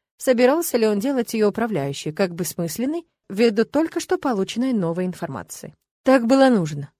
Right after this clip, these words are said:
Потерпи ещё немного, Лерай, скоро начнётся ливень, и мы в любом случае до его окончания не сможем продвигаться вперёд. Тогда и поспишь.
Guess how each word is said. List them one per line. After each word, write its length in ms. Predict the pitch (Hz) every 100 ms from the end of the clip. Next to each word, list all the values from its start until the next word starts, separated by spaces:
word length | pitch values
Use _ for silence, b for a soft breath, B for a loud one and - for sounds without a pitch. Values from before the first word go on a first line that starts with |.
| _ -
Потерпи 440 | 247 - 254 320
ещё 220 | 330 -
немного, 420 | 202 175 147 143 151
Лерай, 320 | 156 156 160
скоро 360 | - 240 226
начнётся 520 | 226 220 233 226 - 233
ливень, 400 | 269 180 156 _ _ _ -
и 120 | 240
мы 200 | 254 285
в 40 |
любом 340 | 269 240 262 247
случае 340 | 277 285 254
до 80 | 226
его 140 | 220
окончания 600 | 214 220 208 - 262 240
не 120 | 202
сможем 360 | 190 220 240 247
продвигаться 560 | 202 175 175 180 180 170
вперёд. 460 | - 135 104 _ _ _ _
Тогда 360 | 247 226 214 190
и 40 |
поспишь. 580 | 160 156 - - -